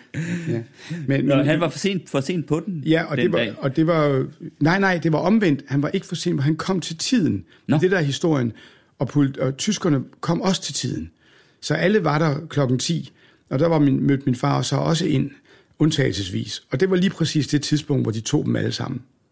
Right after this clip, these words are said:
Speaker 1: Så han når lige at, at give elleve hundrede kroner til en, en kontordame, øh, som hun så stak ned i sine strømper, for ligesom at skjule det.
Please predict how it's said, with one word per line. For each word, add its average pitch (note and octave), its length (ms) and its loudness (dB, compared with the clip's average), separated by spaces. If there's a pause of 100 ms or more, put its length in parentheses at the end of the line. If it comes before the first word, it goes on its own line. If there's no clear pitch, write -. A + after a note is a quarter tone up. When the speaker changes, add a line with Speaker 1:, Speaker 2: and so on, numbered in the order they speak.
(420)
Speaker 1:
Så - 120 -4
han C#3+ 120 4
når E3+ 260 4
lige E3+ 280 2
at, C3 280 0 (100)
at D3 260 -2
give D#3 240 2
elleve D3 220 2
hundrede C3 280 2
kroner C#3 320 2
til C3+ 300 -2
en, A#2 240 0 (440)
en A#2+ 140 0
kontordame, B2 1000 2
øh, - 100 -8 (120)
som B2 200 -2
hun B2+ 200 4
så C3 160 0
stak - 800 -6
ned C#3+ 160 4
i B2 60 2
sine B2 280 0
strømper, D3 520 -2 (520)
for - 180 -2
ligesom B2 320 0
at G#2+ 80 -2
skjule D#3+ 360 2
det. A#2 140 -2